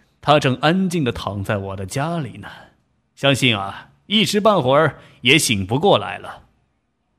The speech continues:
对不起了，法官大人，您的丈夫恐怕短时间内不会醒过来了。您家里的钱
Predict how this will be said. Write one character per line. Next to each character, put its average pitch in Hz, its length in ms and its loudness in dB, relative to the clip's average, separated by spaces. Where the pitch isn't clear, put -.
对 208 220 4
不 135 80 4
起 113 180 0
了， 107 440 -4
法 101 320 -4
官 117 180 2
大 113 160 4
人， 95 220 -12
您 160 120 2
的 240 100 8
丈 220 300 4
夫 131 480 2
恐 123 220 -2
怕 120 460 2
短 127 200 6
时 135 160 2
间 165 160 2
内 143 140 2
不 156 160 0
会 160 160 2
醒 98 300 -8
过 147 180 -2
来 92 180 -8
了。 - 260 -18
您 208 300 4
家 196 360 0
里 135 100 0
的 113 100 0
钱 113 680 -2